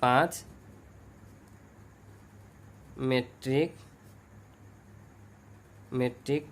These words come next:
টনের, মেট্রিক টনের একটি গাড়ির ওজনের সমান।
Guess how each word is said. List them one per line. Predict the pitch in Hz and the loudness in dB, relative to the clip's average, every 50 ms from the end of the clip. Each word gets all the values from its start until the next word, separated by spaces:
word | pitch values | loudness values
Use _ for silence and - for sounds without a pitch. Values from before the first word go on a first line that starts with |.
| - - | -8 -4
টনের, | 131 127 127 123 123 123 135 160 185 - - - - - - - - - - - - - - - - - - - - - - - - - - - - - - - - - - - - - - - - 127 | -2 0 0 2 2 4 4 2 0 -2 -6 -18 -20 -20 -20 -20 -20 -20 -20 -20 -20 -20 -20 -20 -20 -20 -20 -20 -20 -20 -20 -20 -20 -20 -20 -20 -20 -20 -20 -20 -20 -20 -20 -20 -20 -20 -16 -8 -4 -2
মেট্রিক | 131 127 131 - 131 127 - | -2 -2 -2 -4 -8 -6 -4
টনের | - 131 127 131 143 175 175 - - 135 135 | -4 -2 0 2 2 0 0 -2 -2 -2 -2
একটি | 131 135 - - - - 147 175 220 - - - - - - - - - - - - - - - - - - - - - - - - - - - - - - - - - - - - - - - - - - - - - - - - - - - - - - - 135 123 123 | -2 -2 -6 -10 -4 -2 0 0 0 -2 -6 -12 -20 -20 -20 -20 -20 -20 -20 -20 -20 -20 -20 -20 -20 -20 -20 -20 -20 -20 -20 -20 -20 -20 -20 -20 -20 -20 -20 -20 -20 -20 -20 -20 -20 -20 -20 -20 -20 -20 -20 -20 -20 -20 -20 -20 -20 -20 -20 -20 -20 -20 -18 -14 -10 -4 0
গাড়ির | 131 120 117 117 123 131 151 185 202 - - - - - - - - - - - - - - - - - - - - - - - - - - - - - - - - - - - - - - - - - - - - - - - - - - - - - - - - 131 | 4 4 4 4 2 2 0 0 -2 -6 -12 -20 -20 -20 -20 -20 -20 -20 -20 -20 -20 -20 -20 -20 -20 -20 -20 -20 -20 -20 -20 -20 -20 -20 -20 -20 -20 -20 -20 -20 -20 -20 -20 -20 -20 -20 -20 -20 -20 -20 -20 -20 -20 -20 -20 -20 -20 -20 -20 -20 -20 -20 -18 -10 -6 -4
ওজনের | 127 127 123 131 127 117 123 147 185 208 208 - - - - - - - - - - - - - - - - - - - - - - - - - - - - - - - - - - - - - - - - - - - - - - - - - - - - - | -4 -2 -2 -4 -2 -2 -2 -2 -2 -2 -6 -12 -20 -20 -20 -20 -20 -20 -20 -20 -20 -20 -20 -20 -20 -20 -20 -20 -20 -20 -20 -20 -20 -20 -20 -20 -20 -20 -20 -20 -20 -20 -20 -20 -20 -20 -20 -20 -20 -20 -20 -20 -20 -20 -20 -20 -20 -20 -20 -20 -20 -18 -6 0
সমান। | 143 127 113 104 92 | 0 0 0 0 -6